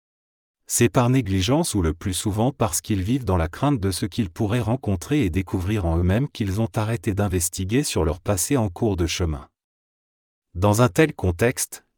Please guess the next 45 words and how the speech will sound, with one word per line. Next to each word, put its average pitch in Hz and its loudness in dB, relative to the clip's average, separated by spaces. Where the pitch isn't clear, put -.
ils 98 -2
se - 0
mettent 127 0
inconsciemment 107 0
dans 107 2
la 85 2
situation 107 0
d'être 107 -2
un 87 2
jour 95 -2
submergés 95 -2
par 110 -2
leurs 82 -2
émotions 98 0
refoulées. 87 -4
Les 92 4
pulsions 139 4
ne 123 4
sont 92 0
maintenues 95 2
refoulées 101 2
en 95 2
ces 87 -2
personnes 131 0
que - -2
parce 85 -2
qu'elles 95 0
n'ont 92 4
jamais 107 2
osé 110 0
les 98 0
libérer 95 0
et 98 -2
que - -2
pour 104 0
les 87 2
libérer 95 2
il 113 0
leur 87 4
aurait 92 2
fallu 113 0
se - -4
donner 92 2
la 85 0
possibilité, 87 -2